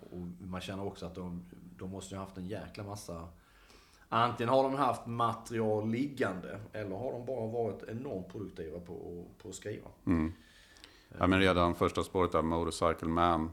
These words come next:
Speaker 2: sätter ju ribban lite. Och sen en av deras absolut bästa låtar, en av de bästa heavy metal-låtarna enligt mig, Seven forty-seven, Strangers in the Night,
Speaker 1: Ja, ja, oh ja.
Speaker 2: är ju på,
Speaker 1: Ja.
Speaker 2: på den skivan. Och där visar de ju också, tycker jag, lite klass i låtskrivandet.
Speaker 1: Mm.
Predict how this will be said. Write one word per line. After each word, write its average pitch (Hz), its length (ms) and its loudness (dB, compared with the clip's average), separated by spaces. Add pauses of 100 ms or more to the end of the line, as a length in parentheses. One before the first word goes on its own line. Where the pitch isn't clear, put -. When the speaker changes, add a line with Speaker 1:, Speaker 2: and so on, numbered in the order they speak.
Speaker 2:
sätter - 380 -4
ju 80 320 0 (680)
ribban 85 320 0
lite. 82 360 0 (500)
Och 92 100 -4
sen 87 160 0
en 87 180 6
av 82 120 4
deras 80 440 2 (460)
absolut - 440 0
bästa 82 300 2
låtar, 85 380 4
en 92 60 4 (100)
av 95 80 6
de 90 80 4
bästa 90 500 6
heavy 87 140 2
metal-låtarna 87 800 2
enligt 85 260 -2
mig, 98 320 0 (280)
Seven 87 260 0
forty-seven, 87 580 2
Strangers 85 440 0
in 85 100 0
the 82 60 0
Night, 92 140 4
Speaker 1:
Ja, 104 220 8
ja, 87 80 0
oh 98 180 2
ja. 87 80 -2 (200)
Speaker 2:
är 90 100 -2
ju 87 120 -2
på, 80 340 -2 (440)
Speaker 1:
Ja. 95 380 2 (120)
Speaker 2:
på - 100 -4
den 85 80 0
skivan. 87 440 0
Och 95 80 0
där 95 120 8
visar 113 320 6
de 104 140 8
ju 98 60 4
också, - 200 -2
tycker - 280 -2
jag, 87 60 4
lite 87 500 2
klass - 320 2
i 92 40 0
låtskrivandet. 101 1040 2
Speaker 1:
Mm. 135 260 0